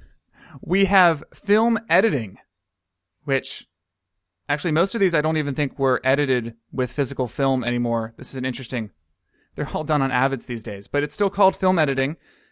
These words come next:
And we have Argo, Life of Pi, Lincoln, Silver Linings Playbook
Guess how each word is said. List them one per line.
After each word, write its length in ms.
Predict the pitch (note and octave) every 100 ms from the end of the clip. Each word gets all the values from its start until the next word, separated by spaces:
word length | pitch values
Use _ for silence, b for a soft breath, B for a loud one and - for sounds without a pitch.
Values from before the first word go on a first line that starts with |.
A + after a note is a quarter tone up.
| b
And 200 | D3 D3+
we 140 | D#3 D#3+
have 220 | D3+ D3
Argo, 540 | D3 D3 C#3 B2+ C#3+ A#3 _ _ _ _ - _ _ _
Life 240 | C3 C3+ C#3
of 100 | F3
Pi, 440 | C3 A#2 G#2+ E3 - _ _ _ _ _
Lincoln, 680 | F#3+ B2+ C3+ A#2+ A#2+ C#3+ A3+ _ _ _ _
Silver 480 | - - F3 F3 F3+
Linings 400 | D#3+ D#3 D3+ C#3
Playbook 640 | - D3+ D#3 F3 C4+ -